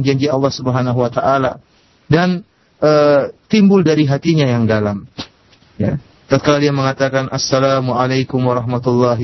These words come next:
wabarakatuh." Tahukah makna salam tersebut? Adalah doa dari, doa kepada Allah Subhanahu wa taala, "Assalamualaikum, keselamatan bagi kalian.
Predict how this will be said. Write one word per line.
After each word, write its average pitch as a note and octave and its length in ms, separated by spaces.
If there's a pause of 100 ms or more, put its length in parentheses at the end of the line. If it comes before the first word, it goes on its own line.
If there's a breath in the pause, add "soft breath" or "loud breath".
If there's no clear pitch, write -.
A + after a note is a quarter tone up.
wabarakatuh." A#2 480
Tahukah A3 480 (320 soft breath)
makna D#3+ 320
salam C#3+ 240
tersebut? B2+ 240
Adalah A#3 160
doa A#3+ 200
dari, A3 360
doa F#3 400 (280)
kepada F#3 280
Allah G#3 160
Subhanahu F#3 400
wa F3+ 40
taala, F#3 200
"Assalamualaikum, G3 800
keselamatan F#3+ 640
bagi F3 240
kalian. F3+ 400